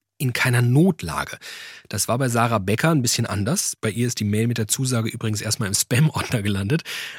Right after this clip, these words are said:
Als sie sie dann doch gefunden hat, ging es ihr eigentlich noch super. Sie hatte einen festen Halbtagsjob, war nebenher als freiberufliche Beraterin, gut ausgelastet, alles gut. Aber dann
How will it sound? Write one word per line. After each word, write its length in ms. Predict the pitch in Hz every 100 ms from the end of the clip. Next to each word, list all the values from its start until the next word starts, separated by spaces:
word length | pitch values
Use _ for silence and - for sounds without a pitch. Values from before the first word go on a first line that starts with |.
| -
Als 200 | - 139
sie 60 | 147
sie 140 | 139
dann 240 | 139 131 120
doch 260 | 139 220
gefunden 440 | - - 120 113 113
hat, 180 | 170 - -
ging 200 | 143 170
es 160 | 151 -
ihr 280 | 127 123 - _ -
eigentlich 680 | 127 147 214 220 208 -
noch 320 | 135 147 214 -
super. 480 | 131 147 220 247 - -
Sie 180 | - 110
hatte 160 | 107
einen 140 | 90 90
festen 380 | - 98 - 87
Halbtagsjob, 640 | - 143 131 - 120 120
war 120 | 98 90
nebenher 400 | 95 90 92 80
als 140 | 101
freiberufliche 680 | - 90 92 90 - 98 -
Beraterin, 680 | 95 143 180 147 143 139 117
gut 180 | 90
ausgelastet, 720 | 147 180 - 131 127 - - 196
alles 300 | 180 - -
gut. 220 | 185 196
Aber 160 | 113 101
dann 440 | 113 190 151